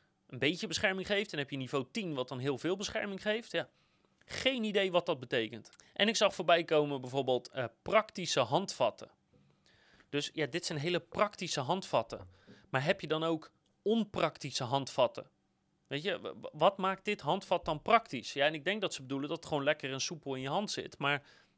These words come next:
ja, dat kan ik zo niet uit de beschrijving ma-, halen als je gewoon zegt praktische handvatten. Dus hier zie je dat ook gewoon die, de, echt de grote sites zich schuldig maken aan onduidelijk of, of vakjargontaal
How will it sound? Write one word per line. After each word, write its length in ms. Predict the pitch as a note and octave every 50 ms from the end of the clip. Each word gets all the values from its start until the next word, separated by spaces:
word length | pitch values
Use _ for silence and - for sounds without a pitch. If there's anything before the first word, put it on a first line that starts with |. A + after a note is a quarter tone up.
| _
ja, 140 | - C#3+ D#3
dat 120 | - A#2
kan 140 | - - C#3+
ik 100 | C#3+ C3+
zo 100 | - D3+
niet 200 | C#3+ D#3 G3 G3
uit 140 | D3 C3 A#2+
de 60 | -
beschrijving 480 | A#2+ A#2 - - D3 C#3 C3 B2+ C3+ C3+
ma-, 160 | C#3 C#3 C3+
halen 360 | - C3+ B2+ C3+ D3+ D3+ D3 B2+
als 80 | C#3
je 80 | B2+ C3
gewoon 140 | C3+ C#3 B2+
zegt 240 | D3 C3 - - - _
praktische 460 | - F3+ F#3 F3+ - - E3 - -
handvatten. 560 | E3 F3 A3 A3+ - - B2+ - - - - - _ _ _ _ _ _ _ _ _ _ _ _ _ _ _ _ _ _ - - _
Dus 180 | C3 C3 -
hier 160 | - F3+ G#3
zie 160 | F#3 - A3 A3
je 120 | G#3+ F#3+
dat 180 | D#3 D3+ - -
ook 200 | G3 G#3+ G#3+ -
gewoon 300 | - F3+ D#3+ D#3 C#3+ C3+
die, 260 | D3 D#3+ - - -
de, 120 | C#3+ -
echt 240 | - F3 E3+ - -
de 60 | C3+
grote 360 | - - F#3+ G#3+ B3 A#3 -
sites 440 | - - - F3 E3+ D#3+ D3+ - - - - - - - - - _ _
zich 240 | - - - C#3+ -
schuldig 380 | - - G#3 A3 A3+ G#3 F3+ -
maken 320 | F3+ E3 D#3 D#3 - C3+
aan 200 | C3 C#3 C3+ - -
onduidelijk 800 | - F#3 A3 A3+ F3 E3+ D#3+ F3 G3 G3+ E3+ E3 E3 D#3+ - -
of, 200 | - D3 - -
of 160 | - C#3+ -
vakjargontaal 1040 | - - F3+ - - - D#3 C#3+ - - D#3 D3+ C#3 - C#3+ C3 B2+ B2+ B2+ B2+